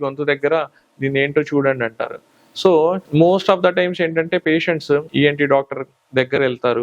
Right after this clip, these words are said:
mostly, లేదంటే గైనిక్ డాక్టర్ దగ్గర ఉంటారు, "ఏదో థైరాయిడ్ ప్రాబ్లం ఉంది చూడండి," జనరల్ సర్జన్ దగ్గర వెళ్తారు. So బేసిక్ ఏంటంటే ఫస్ట్ ఏం చేస్తారంటే స్కాన్ చేస్తాము. స్కానింగ్ లో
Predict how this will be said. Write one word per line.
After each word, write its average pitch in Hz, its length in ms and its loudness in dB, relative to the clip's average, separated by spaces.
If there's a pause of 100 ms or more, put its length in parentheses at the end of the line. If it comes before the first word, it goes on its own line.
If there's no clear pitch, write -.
(120)
mostly, 123 380 -2
లేదంటే 123 360 -2
గైనిక్ 127 320 -2
డాక్టర్ 120 320 -2
దగ్గర 117 280 -4
ఉంటారు, 113 280 -4 (460)
"ఏదో 127 120 4 (120)
థైరాయిడ్ 127 400 0
ప్రాబ్లం 123 260 -2 (100)
ఉంది 123 280 -2
చూడండి," 117 420 -2 (260)
జనరల్ 120 320 2
సర్జన్ 117 340 -2
దగ్గర 117 240 0
వెళ్తారు. 113 340 -8 (520)
So 147 100 6 (100)
బేసిక్ 156 320 2
ఏంటంటే 160 380 0
ఫస్ట్ 156 280 0
ఏం 170 140 -8
చేస్తారంటే 160 500 -4
స్కాన్ 160 380 0
చేస్తాము. 120 380 -4 (480)
స్కానింగ్ 180 500 0
లో 170 60 4